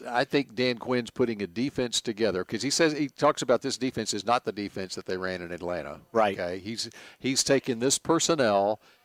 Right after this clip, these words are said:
Speaker 1: and he will be able to dictate defensively what's gonna happen on the
Speaker 2: He's
Speaker 1: play.
Speaker 2: gonna match up.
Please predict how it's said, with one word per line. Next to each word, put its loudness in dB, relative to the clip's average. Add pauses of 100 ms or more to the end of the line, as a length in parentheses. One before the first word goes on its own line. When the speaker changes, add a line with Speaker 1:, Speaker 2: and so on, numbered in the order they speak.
(200)
Speaker 1:
and 0
he -2
will 0
be 4
able 4
to -2
dictate 0 (160)
defensively -2 (400)
what's 2
gonna -4
happen -2
on -12
the -12
Speaker 2:
He's 4
Speaker 1:
play. 6
Speaker 2:
gonna 8
match 4
up. 6